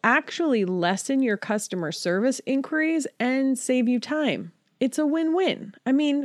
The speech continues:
who doesn't want to sell more products and save time? Speaking of saving time,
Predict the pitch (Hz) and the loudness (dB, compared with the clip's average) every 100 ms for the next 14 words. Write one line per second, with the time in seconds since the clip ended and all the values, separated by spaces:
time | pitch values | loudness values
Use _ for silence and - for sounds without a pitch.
0 | 202 - 311 349 339 330 294 285 262 - | -2 2 4 4 0 0 0 2 0 0
1 | 190 240 277 269 247 311 302 208 185 - | 2 2 4 2 2 2 4 4 2 -2
2 | - _ _ 254 269 240 220 - 220 202 | -14 _ _ 2 2 4 2 0 0 0
3 | - 202 147 98 185 _ _ _ _ _ | -2 -2 -2 -6 -12 _ _ _ _ _
4 | _ _ _ - - 381 370 302 208 - | _ _ _ -6 2 2 4 2 2 2
5 | 170 170 202 240 226 226 233 | 2 2 0 0 0 0 -2